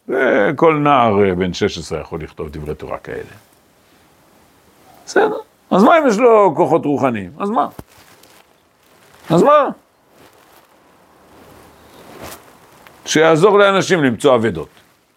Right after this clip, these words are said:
זה לא אכפת לי. <laughs> מי שהלכה לו אבדה לאיבוד, יבוא אליו ויגיד לו, "איפה האבדה שלי?" בסדר, זה, למה לא? <laughs> אני מקווה שזה יצליח, אבל <laughs> מה אתה עושה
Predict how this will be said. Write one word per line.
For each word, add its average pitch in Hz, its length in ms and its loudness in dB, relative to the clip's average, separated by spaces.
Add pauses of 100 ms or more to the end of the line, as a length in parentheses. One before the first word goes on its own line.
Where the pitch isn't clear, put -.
(240)
זה 165 160 2
לא 131 120 4
אכפת - 320 -6 (100)
לי. 78 60 -14 (600)
<laughs> - 560 -20
מי - 100 2
שהלכה - 420 0
לו 139 140 4
אבדה 101 320 0
לאיבוד, 107 440 0 (380)
יבוא 131 300 4
אליו 139 180 4
ויגיד 131 160 2
לו, 131 100 2
"איפה 151 180 2
האבדה 127 320 0
שלי?" 135 260 -4
בסדר, 349 340 -2 (280)
זה, 427 200 -4
למה - 220 -2
לא? - 140 -6 (260)
<laughs> 92 60 -8 (1400)
אני 113 80 4
מקווה 98 360 0
שזה - 1000 -4
יצליח, - 560 2
אבל 104 280 -2
<laughs> 135 60 -6 (2500)
מה - 120 2
אתה 262 140 2
עושה 480 180 2